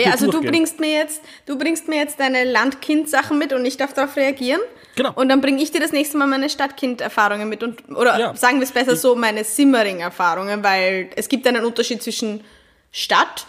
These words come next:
Speaker 2: und, sagen wir, Hochkultur und Simmering. Das ist so für alle Nicht-WienerInnen, das ist so ein bisschen unser, unser kleines, kleines Ghetto. Deswegen finde ich sehr gut, machen wir. Ich bin dabei. Ich bin gespannt, was du mir
Speaker 1: Super.
Speaker 2: mitgebracht hast.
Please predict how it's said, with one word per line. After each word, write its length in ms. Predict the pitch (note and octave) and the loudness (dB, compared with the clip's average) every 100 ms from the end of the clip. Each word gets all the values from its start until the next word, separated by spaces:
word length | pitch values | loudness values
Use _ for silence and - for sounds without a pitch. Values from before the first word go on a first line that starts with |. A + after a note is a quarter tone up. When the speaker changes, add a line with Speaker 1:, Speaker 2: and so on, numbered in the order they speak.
| - | -10
Speaker 2:
und, 240 | G#3 G3 | -8 -8
sagen 400 | - - G3 F#3+ | -12 -8 -4 -4
wir, 100 | G3 | -2
Hochkultur 720 | G3+ G#3+ G#3+ C#4+ C#4 C#4 D#4 F4 - - _ _ C4+ | 0 0 2 2 4 4 2 0 -10 -20 _ _ 4
und 200 | B3+ - | 4 2
Simmering. 640 | - A#3 G#3+ F3+ D#3 E3+ | -2 -2 -2 -4 -6 -4
Das 200 | F3+ G3+ | -4 -4
ist 140 | A3+ - | -4 -2
so 140 | A3 | -2
für 140 | A3 - | 0 0
alle 200 | G#3 A3 | 2 2
Nicht-WienerInnen, 1200 | A#3+ - - A3 G#3+ G3 - G#3+ G3 G#3+ C4 C#4 - - | 2 0 -4 -2 0 0 -2 -2 0 2 4 2 -2 -6
das 160 | G#3 | -4
ist 140 | G3+ G3+ | -4 -4
so 60 | |
ein 60 | A3 | -4
bisschen 300 | A3 - G#3 | -2 -2 0
unser, 400 | G3+ G3+ G3 F#3 | 0 2 2 0
unser 200 | G3 G3 | -2 -4
kleines, 680 | G3 G#3 F#3+ F#3+ - - - | -4 -4 -2 -4 -4 -8 -8
kleines 320 | - G3 - | -4 -2 -2
Ghetto. 360 | - F#3 D#3+ F#3+ - - - - - | -4 -4 -2 -6 -8 -20 -20 -12 -6
Deswegen 460 | A3 G#3 G3 A3+ F4+ B4 - | -4 0 0 2 0 -2 -6
finde 240 | - C4 | 0 2
ich 80 | D4 | 4
sehr 140 | C4 | 2
gut, 260 | B3 B3 - | 2 0 0
machen 280 | C4 E4+ D4+ | 0 0 0
wir. 120 | F#3 | -2
Ich 120 | G3 | -4
bin 120 | - | -4
dabei. 300 | A#3 C#4 D#3+ | -2 0 0
Ich 100 | F#3+ | -2
bin 100 | - | -6
gespannt, 280 | A3 A3+ G#3+ | -6 -2 -4
was 120 | A#3 | -4
du 60 | - | -4
mir 80 | B3+ | 0
Speaker 1:
Super. 100 | C#4 | 0
Speaker 2:
mitgebracht 360 | C#4 G#3 F3+ - | -2 -4 -6 -8
hast. 260 | F#3 - | -14 -16